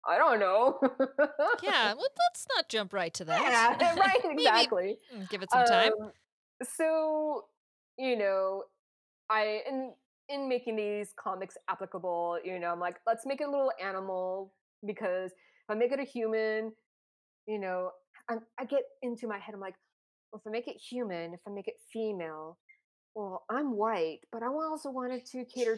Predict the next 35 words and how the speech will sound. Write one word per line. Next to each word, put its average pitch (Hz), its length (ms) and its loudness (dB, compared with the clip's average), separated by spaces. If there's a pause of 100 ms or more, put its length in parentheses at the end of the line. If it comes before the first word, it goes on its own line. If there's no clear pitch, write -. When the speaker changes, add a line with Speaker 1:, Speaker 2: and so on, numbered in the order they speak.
Speaker 1:
to, 226 80 -6
you 208 280 -4
know, 190 480 -4 (320)
people 240 220 -2
of 214 100 -2
other 269 220 2
races 202 720 -2
and, 202 220 -6 (420)
or," 240 40 0
Speaker 2:
Mm-hmm. 233 380 2
Speaker 1:
you 247 120 4
know, 202 180 4
<laughs> - 20 -4
so, 262 160 -2 (720)
Speaker 2:
Be 190 120 -6
inclusive 170 560 -8
and 170 160 -14
Speaker 1:
Yeah, - 0 -
Speaker 2:
stuff. 427 380 0 (120)
Speaker 1:
I 285 40 -4
wanna 339 200 -2
be 339 140 0
inclusive, 233 840 -2
you 196 160 -6
know? 185 420 -4
<laughs> 247 120 -2
So 233 160 -6
I'm 247 120 -6
like, 320 160 -8 (120)
"I'm - 60 -4
gonna 233 120 -2
Speaker 2:
Yeah. 214 40 -4
Speaker 1:
make 214 100 -4
a 254 80 0
rabbit 247 420 -2